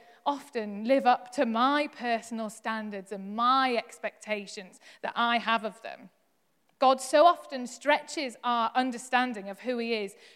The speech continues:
beyond our comprehension, particularly in the area of him loving people that we can't even imagine are lovable. We're so limited, and we often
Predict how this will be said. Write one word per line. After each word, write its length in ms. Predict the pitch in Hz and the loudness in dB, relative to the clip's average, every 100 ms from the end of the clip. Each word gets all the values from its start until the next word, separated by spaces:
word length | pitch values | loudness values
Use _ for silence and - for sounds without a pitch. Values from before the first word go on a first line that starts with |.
| _ | _
beyond 360 | 240 240 277 254 | 2 2 4 0
our 80 | |
comprehension, 920 | 226 240 220 208 214 214 - 185 185 220 | 0 -6 -8 -6 -8 -8 -12 -12 -14 -18
particularly 560 | 220 - 339 - 269 | -10 -8 -8 -4 -2
in 100 | 254 | -2
the 100 | 247 | 0
area 420 | 247 247 226 214 | 2 4 4 2
of 200 | 220 208 - - | 0 0 -6 -16
him 280 | - 269 262 | 0 2 4
loving 280 | 247 233 233 | 2 2 -2
people 360 | 233 247 247 240 | -6 -8 -6 -6
that 180 | 185 208 | -6 -8
we 140 | 294 | -8
can't 240 | 269 262 | -6 -8
even 200 | 240 220 | -8 -10
imagine 380 | 214 208 202 190 | -8 -6 -6 -6
are 80 | 185 | -12
lovable. 480 | 180 180 180 180 - _ _ _ _ _ _ _ _ - | -12 -14 -16 -16 -18 _ _ _ _ _ _ _ _ -2
We're 120 | 254 | 0
so 240 | 254 294 | 2 2
limited, 520 | 285 269 285 277 208 196 | 6 6 4 -2 -6 -6
and 80 | |
we 120 | 202 214 | -4 -4
often 480 | 220 - 226 208 | -6 -10 -12 -12